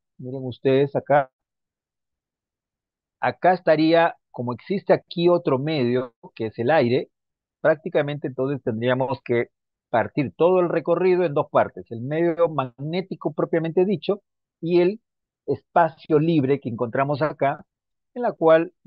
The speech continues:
va a existir otra intensidad del entrehierro, E H es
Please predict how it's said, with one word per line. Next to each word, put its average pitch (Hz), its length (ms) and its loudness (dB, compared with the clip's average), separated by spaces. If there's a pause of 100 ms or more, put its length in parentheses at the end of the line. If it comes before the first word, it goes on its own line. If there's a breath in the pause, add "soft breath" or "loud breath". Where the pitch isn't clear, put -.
(200)
va 131 60 0
a 135 40 -4
existir 135 540 -4
otra 175 400 4
intensidad 143 800 -2
del 127 180 -4
entrehierro, 117 920 -4
E 147 140 0
H 151 320 -2
es 143 160 -8